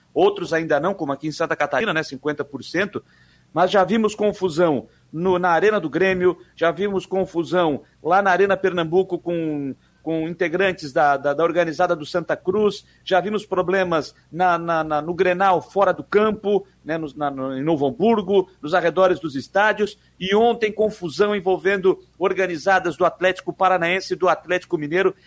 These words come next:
cenas lamentáveis ontem na arquibancada do estádio. Depois, fica se perguntando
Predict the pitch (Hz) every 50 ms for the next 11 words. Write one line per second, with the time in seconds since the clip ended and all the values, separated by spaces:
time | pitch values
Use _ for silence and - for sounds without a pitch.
0 | _ _ - - - - 190 190 190 170 - - - 147 156 175 190 202 214 214
1 | 208 196 170 147 - - 185 185 180 151 135 147 131 113 - 165 180 170 - 175
2 | 165 - _ _ _ _ - 165 170 165 165 - - 170 160 160 147 127 - 165
3 | 160 160 156 160 147 - _ _ _ - 165 165 - - - 139 120 104 - -
4 | - _ _ _ _ _ 139 127 120 165 151 - _ 226 285 294 247 160 - -
5 | - _ _ _ _ _ 196 196 220 208 - 190 - 208 202 180 165 165 135 -
6 | 208 240 240 165 123 104